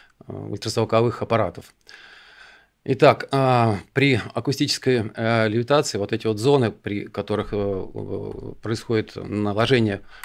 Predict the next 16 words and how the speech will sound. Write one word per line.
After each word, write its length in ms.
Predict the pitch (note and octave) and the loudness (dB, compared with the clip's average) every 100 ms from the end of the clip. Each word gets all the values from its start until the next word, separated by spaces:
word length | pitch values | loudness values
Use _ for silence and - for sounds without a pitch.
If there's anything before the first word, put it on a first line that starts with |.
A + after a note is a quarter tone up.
| - - | -18 -18
ин-, 220 | - G#2 - | -10 -8 -6
э, 260 | A2 G#2+ G#2 | -2 -2 -2
интерференции 760 | G#2+ A#2 C#3 A#2+ G#2+ G2 F#2+ - - - - | -2 0 2 2 2 -4 -6 -8 -20 -20 -16
волн, 380 | G#2+ G#2+ D3 D3 | -8 0 2 2
происходит, 640 | - A2 - C#3 C#3 B2+ - | 0 -2 0 4 4 2 -2
э, 60 | G2+ G2+ | 0 0
образование 520 | G2 A2 B2 C3 A#2+ | 0 0 2 4 4
неких 360 | A#2+ A#2 - C3 | 2 -2 -6 -4
узлов 320 | A#2+ D3+ - - | 2 2 2 -6
статичных, 680 | - A#2+ C3 - F#2+ F2 - _ _ | 0 0 0 -4 -6 -8 -14 _ _
э, 280 | G#2+ G#2+ G2 | -2 -2 -2
которые, 500 | G2 C#3+ C3 B2 A2+ - - - | 0 2 4 2 -2 -12 -20 -20
э, 640 | - G#2+ A2 G#2 G2 F2+ G2 | -6 0 2 2 -2 -6 -12
с-, 160 | - - | -12 -10
в-, 640 | G2 F#2 F2+ F#2 F#2+ F#2 G#2+ | -8 -8 -10 -10 -12 -14 -6
неподвижны. 800 | G#2 C#3 C#3 B2+ A#2+ G2 E2 | -2 2 2 2 2 0 -4